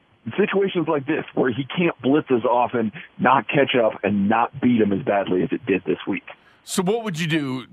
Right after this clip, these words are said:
Speaker 2: Pick thirty-one, you go offensive line. What about in the second round? 'Cause it'll be at the end of the second round, uh, for the Chiefs. Uh, the last three rounds, the picks haven't been set. And, of course, there's gonna be probably two compensatory picks as well. But would you go no lower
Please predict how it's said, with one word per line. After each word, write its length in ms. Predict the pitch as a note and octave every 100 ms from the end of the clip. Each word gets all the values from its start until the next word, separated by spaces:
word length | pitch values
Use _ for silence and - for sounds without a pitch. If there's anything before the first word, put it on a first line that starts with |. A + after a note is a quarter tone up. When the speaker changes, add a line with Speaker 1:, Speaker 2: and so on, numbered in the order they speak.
| -
Speaker 2:
Pick 260 | G#3 G#3 -
thirty-one, 560 | F#3+ F3 D#3 D#3+ E3
you 100 | D3+
go 240 | B2+ C#3+ D3
offensive 380 | - D3+ B2 B2
line. 380 | C#3 C#3+ C#3+ C#3 _ _
What 120 | - D#3
about 200 | E3+ D#3+
in 60 |
the 60 | C#3+
second 400 | - E3 D#3+ B2
round? 280 | B2 A#2+ B2
'Cause 100 | B2
it'll 120 | C3
be 100 | C#3
at 80 | B2
the 140 | C3+
end 100 | D3+
of 60 | B2+
the 80 | A2
second 400 | - B2+ A2 G#2
round, 360 | A2 G#2+ G2+ - _ _ -
uh, 240 | A2 A#2
for 180 | G#2 A#2+
the 100 | G#2+
Chiefs. 600 | F#2 - C3+ B2 G2+ - - _ -
Uh, 120 | B2
the 100 | A#2+
last 340 | C#3 E3+ D#3+
three 100 | -
rounds, 380 | C3 B2+ B2+ A#2
the 100 | G2
picks 280 | - C3 -
haven't 180 | B2+ A#2
been 120 | A2
set. 240 | E2+ C3 A#2+
And, 100 | G2
of 80 |
course, 240 | - A#2+ G2+
there's 140 | F#2+
gonna 100 | G#2
be 100 | G#2+
probably 360 | F#2 A2 G#2 F#2
two 180 | - A2+
compensatory 840 | - G2 G2 B2 A2+ F2 F#2+ F#2+
picks 320 | F2 G#2+ F2
as 100 | F2+
well. 300 | F2 G#2+ A2
But 200 | F2+ G2+ - - _ _ _ _
would 180 | - B2
you 100 | C#3
go 160 | D#3 F3
no 200 | D#3 D#3
lower 520 | D#3 D#3 D#3+ D#3+ D#3+